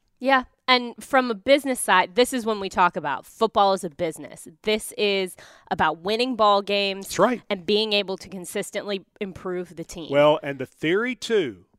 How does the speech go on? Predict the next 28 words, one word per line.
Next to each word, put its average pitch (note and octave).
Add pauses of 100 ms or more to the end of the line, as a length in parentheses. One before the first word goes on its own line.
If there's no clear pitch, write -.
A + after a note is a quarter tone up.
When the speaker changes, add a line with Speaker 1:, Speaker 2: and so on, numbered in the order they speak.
(260)
Speaker 2:
that, C#3+ (600)
you D3
know, C#3
I've C#3
been D3+
an C#3+
N C#3+
F C#3+
L C#3
fan B2+
for A2
lots A#2
of D#3
years A#2+
and A2
have A2+
followed B2+
a B2
lot A#2+
of E3+
dynasties. D3 (600)
The A#2
Bill D3
Walsh B3+
theory F3+
in D#3+
San F3
Francisco D#3